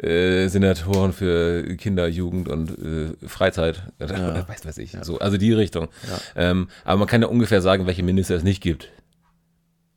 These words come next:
Speaker 1: So.
Speaker 2: Ja,
Speaker 1: Und
Speaker 2: ja,
Speaker 1: das,
Speaker 2: ja,
Speaker 1: das
Speaker 2: das
Speaker 1: wär
Speaker 2: stimmt.
Speaker 1: zum
Speaker 2: Also
Speaker 1: Beispiel
Speaker 2: für einen Kommunikationsminister,
Speaker 1: Ja.
Speaker 2: der halt einfach nur dafür da ist, das Volk zu informieren, was geht.
Speaker 1: Ja,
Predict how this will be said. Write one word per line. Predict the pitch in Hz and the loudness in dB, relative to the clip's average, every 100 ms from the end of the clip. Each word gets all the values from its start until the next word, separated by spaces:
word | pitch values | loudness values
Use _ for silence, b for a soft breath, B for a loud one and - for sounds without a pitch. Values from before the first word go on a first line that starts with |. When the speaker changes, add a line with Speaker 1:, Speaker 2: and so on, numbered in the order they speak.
| _ _ _ _ _ _ _ | _ _ _ _ _ _ _
Speaker 1:
So. | - | -2
Speaker 2:
Ja, | 101 82 78 | 0 2 2
Speaker 1:
Und | 92 | 2
Speaker 2:
ja, | 92 90 | 6 6
Speaker 1:
das, | 85 | 6
Speaker 2:
ja, | |
Speaker 1:
das | 85 | 6
Speaker 2:
das | 80 | 6
Speaker 1:
wär | 98 | 4
Speaker 2:
stimmt. | 95 | 6
Speaker 1:
zum | - | 4
Speaker 2:
Also | 107 113 | 4 4
Speaker 1:
Beispiel | |
Speaker 2:
für | 98 | 2
einen | 107 | 2
Kommunikationsminister, | 120 117 110 113 78 120 120 110 - | 2 2 4 2 4 2 2 0 2
Speaker 1:
Ja. | 104 | 4
Speaker 2:
der | 107 107 | 6 6
halt | 104 | 4
einfach | 101 104 | 2 0
nur | 104 98 | 2 2
dafür | 98 107 | 2 2
da | 101 98 | 4 4
ist, | 101 - | 2 -4
das | 92 | -2
Volk | - 107 - | 2 0 0
zu | |
informieren, | 104 92 95 101 92 87 | -6 -4 -2 0 0 -2
was | - | -2
geht. | 98 87 - | -2 -2 -4
Speaker 1:
Ja, | - 71 | -6 -6